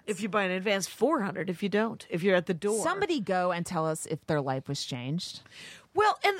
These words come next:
Speaker 1: the thing is, is
Speaker 2: Please.
Speaker 1: people love those. Like, Bamford goes to those things.
Speaker 2: They do offer some hope. They offer,
Speaker 1: Yeah.
Speaker 2: they, if you are slightly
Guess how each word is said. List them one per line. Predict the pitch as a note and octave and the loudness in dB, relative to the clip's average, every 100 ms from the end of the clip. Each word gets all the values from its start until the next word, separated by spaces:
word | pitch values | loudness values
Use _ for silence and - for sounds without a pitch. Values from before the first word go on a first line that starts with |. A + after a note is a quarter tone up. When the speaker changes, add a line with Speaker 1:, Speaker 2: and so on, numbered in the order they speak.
| - | -6
Speaker 1:
the | - F#4 | -2 -2
thing | - A#4 | 2 2
is, | G#4 D4+ | 2 4
is | |
Speaker 2:
Please. | G3 F3+ B2 A#2 - - | 4 4 0 -6 -12 -10
Speaker 1:
people | - B4 - A4+ C#4 | -4 -4 4 4 4
love | A#3+ C4+ D4 G#3+ | 0 0 0 0
those. | G#3+ F#3 - | 2 2 2
Like, | A#3 - _ - | -2 -2 _ -2
Bamford | F#4+ G#4+ G#4 A#3 | 0 2 0 0
goes | - C#4+ F4+ - | 0 2 2 0
to | F#3 | -4
those | D3 - | -4 -10
things. | - - _ - - - - | -12 -14 _ -12 -12 -14 -12
Speaker 2:
They | E4+ F4 | -4 -4
do | C#4+ G4 - | -2 -4 -2
offer | G#3+ G#3 A3 G#3 | -2 -2 -4 -4
some | B3+ C#4 | -2 -2
hope. | G4+ B3 - | 0 -2 0
They | G#3+ G#3+ | -2 0
offer, | D4 E4 | 0 0
Speaker 1:
Yeah. | C4 | -2
Speaker 2:
they, | A3+ A#3 A3 G#3 G3+ | 0 0 0 0 -4
if | G3+ G#3+ | -4 -2
you | A#3 B3 A#3+ | -2 -2 -2
are | E3+ | -4
slightly | - A3 G#3+ - A3+ A3 G#3+ G#3+ | -6 -2 -2 0 -2 0 -2 -2